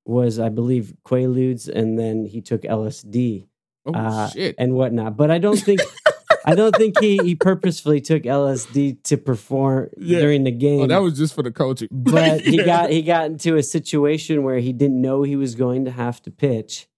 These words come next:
Speaker 1: And,
Speaker 2: Oh.
Speaker 1: uh, he, so he, he, he, you know, dropped, uh, some acid the night before, and then he was told that morning that he had to pitch. And, um, apparently,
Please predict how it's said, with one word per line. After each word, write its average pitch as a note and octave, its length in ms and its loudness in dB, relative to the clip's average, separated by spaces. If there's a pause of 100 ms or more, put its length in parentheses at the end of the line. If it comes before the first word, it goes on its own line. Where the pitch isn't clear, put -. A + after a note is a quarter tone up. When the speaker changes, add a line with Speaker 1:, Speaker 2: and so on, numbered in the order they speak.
(560)
Speaker 1:
And, A#2+ 540 0
Speaker 2:
Oh. A2+ 160 -4
Speaker 1:
uh, A#2+ 380 -2
he, A#2+ 260 -6
so C3+ 240 -2
he, B2 180 -4 (140)
he, A#2+ 400 -4 (100)
he, B2 520 -4
you A#2+ 100 -4
know, A#2 180 -4
dropped, A#2 460 -6 (180)
uh, - 300 -6 (180)
some A#2+ 220 -2
acid A2 500 -4 (400)
the A#2 120 0
night A#2+ 280 0
before, B2 480 -2
and A#2+ 300 0
then B2 480 0
he A#2+ 100 -2
was A#2 220 -4
told C#3 400 -2
that A#2 200 -4
morning A#2+ 580 -2 (420)
that A2 140 -4
he A2 100 -2
had A#2 360 -4
to - 60 -18
pitch. - 640 -4
And, A2 460 -2
um, G#2+ 460 -6 (1120)
apparently, A#2+ 840 0